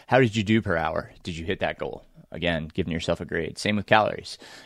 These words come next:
You know, um, our ultra runners, we switch over to more calories because we're gonna go into calorie deficit, uh, you know, at some point in an ultra.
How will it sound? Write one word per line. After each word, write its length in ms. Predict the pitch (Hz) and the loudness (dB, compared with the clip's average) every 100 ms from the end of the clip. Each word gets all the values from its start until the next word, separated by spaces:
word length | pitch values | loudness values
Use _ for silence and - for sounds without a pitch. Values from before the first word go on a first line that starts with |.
| - | -8
You 80 | 85 | -2
know, 160 | 90 | 2
um, 120 | 90 - | 2 2
our 260 | 92 87 | 2 4
ultra 260 | 92 - 92 | 2 -2 -2
runners, 320 | 90 90 87 | -2 -2 -4
we 160 | 95 87 | -6 -6
switch 300 | - 101 98 | -6 -4 -2
over 140 | 90 | -2
to 60 | 90 | -2
more 160 | 85 | -4
calories 540 | - - 139 110 107 - | 0 2 4 4 0 -2
because 320 | 101 87 - - - - - | -6 -6 -8 -14 -20 -20 -12
we're 320 | 95 104 113 | -2 4 4
gonna 140 | 107 | 4
go 120 | 98 95 | 2 2
into 140 | 85 | 2
calorie 400 | - 87 85 90 | 4 4 4 -2
deficit, 680 | 82 95 92 101 - 73 - _ - | 0 2 2 -2 -8 -10 -14 _ -6
uh, 280 | 78 78 - - | -2 0 0 -2
you 140 | 92 | -2
know, 100 | 85 | -2
at 120 | - | -2
some 240 | - 104 101 | 0 0 0
point 300 | 95 85 - | -2 -6 -6
in 140 | 85 | -4
an 80 | 87 | 0
ultra. 420 | 90 95 - - | 2 2 -2 -8